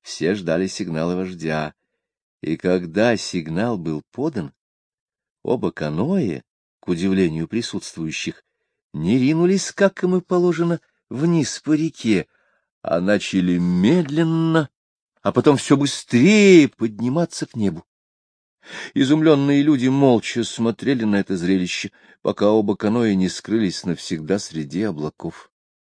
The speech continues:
Долго стояли люди на берегу. Наконец старый вождь нарушил молчание.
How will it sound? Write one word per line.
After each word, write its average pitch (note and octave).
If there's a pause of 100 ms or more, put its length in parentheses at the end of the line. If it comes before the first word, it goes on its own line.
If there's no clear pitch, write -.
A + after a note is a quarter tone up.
(280)
Долго B2
стояли D#2+
люди D#2
на D#2
берегу. D2+ (1120)
Наконец F2
старый E2+
вождь E2+
нарушил E2+
молчание. D#2